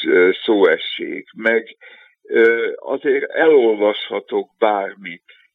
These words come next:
interneten, nem biztos, hogy elolvasom, de a lehetőség megvan, letölthetek. Ma meg tudom nézni, hogy Új-Zélandban a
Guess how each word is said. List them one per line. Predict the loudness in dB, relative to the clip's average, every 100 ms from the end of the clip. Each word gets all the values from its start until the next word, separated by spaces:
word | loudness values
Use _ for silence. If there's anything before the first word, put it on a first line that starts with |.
| _
interneten, | -12 -12 0 0 2 -2 -8 -4 -6 -4
nem | -6
biztos, | -6 -10 -6 -6 -2
hogy | 0 2
elolvasom, | 4 4 2 2 0 0 -6 -8 -4
de | -2 -2
a | 0
lehetőség | 2 4 2 0 -14 -14 -10 -8 -10
megvan, | -6 -8 -8 -10 -10 0
letölthetek. | 2 2 -2 -6 -6 -6 -6 -6 -6 -6 -8 -18 -20 _ _ _
Ma | -14 -2 0 0
meg | 0 -2 -6
tudom | -10 -4 -4 -4
nézni, | -6 -4 -4 -6 -8
hogy | -4 -2 -4
Új-Zélandban | -6 -8 -6 -2 0 4 4 2 -2 -2 0 0 0
a | -6 -6 -6